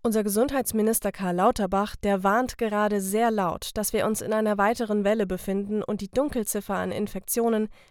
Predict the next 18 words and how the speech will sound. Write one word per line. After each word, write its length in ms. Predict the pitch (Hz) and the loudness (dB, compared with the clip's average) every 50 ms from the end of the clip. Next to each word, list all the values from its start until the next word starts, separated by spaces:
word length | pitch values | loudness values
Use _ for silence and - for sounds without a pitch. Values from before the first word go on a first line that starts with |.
| - | -6
mehr 320 | - 214 220 240 262 262 - | 0 4 4 4 4 2 0
als 260 | 220 208 - - - | -2 -4 -4 -6 -4
doppelt 460 | - 233 262 - - 240 226 220 - | -2 -2 -2 -2 -2 -4 -4 -2 -2
so 160 | - 220 220 | -2 0 0
hoch 180 | 208 220 226 220 | 2 0 0 -2
sein 280 | - - 160 165 165 160 | -4 -4 -2 -4 -4 -4
könne. 360 | - 175 160 156 - - - _ _ _ _ - - - _ _ _ _ - | -4 -6 -4 -6 -6 -10 -14 _ _ _ _ -20 -20 -20 _ _ _ _ -2
Er 160 | - 208 254 | 2 2 2
fordert 340 | 269 - 277 262 269 247 - | 4 4 2 2 2 2 2
deshalb 320 | 208 240 - - 240 208 - | 0 0 2 0 -2 -2 -2
die 80 | 214 | -2
Länderchefs 680 | 190 185 185 220 247 254 240 - 240 240 247 - - | 0 2 2 2 2 0 0 -2 -2 -4 -2 -2 -4
und 140 | - 196 202 | -4 -4 -4
Chefinnen 460 | - - 208 214 - 226 220 214 202 | -2 -2 -4 -2 -2 -2 -2 -2 -2
auf, 360 | - - 180 190 208 220 - - | -2 0 0 0 0 -2 -4 -10
die 180 | - 208 190 - | -8 -8 -4 -2
Hotspot-Regel 800 | 208 247 - - - - 220 214 - 220 214 220 214 214 214 - | -2 -2 -2 -4 -4 -4 -4 -4 -2 -2 0 0 0 0 -2 -2
anzuwenden. 720 | - 190 190 190 - 180 175 165 156 156 - - - - | -2 -2 -2 -2 -4 -6 -6 -6 -8 -8 -10 -12 -14 -16